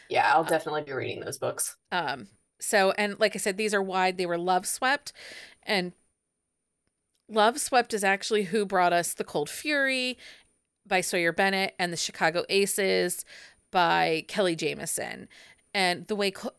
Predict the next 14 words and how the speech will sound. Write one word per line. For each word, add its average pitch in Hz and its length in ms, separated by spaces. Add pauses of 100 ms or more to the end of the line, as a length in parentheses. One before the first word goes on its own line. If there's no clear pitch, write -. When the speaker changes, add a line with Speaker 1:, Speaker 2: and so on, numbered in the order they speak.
(100)
Speaker 2:
the 202 80
way 190 300
Love 190 300
Swept - 400
worked 311 480 (100)
in 190 520
the 170 360
mid 185 240
two 190 120
thousands 170 480
is 165 160 (380)
they, 202 100 (160)
these 214 200
were 185 140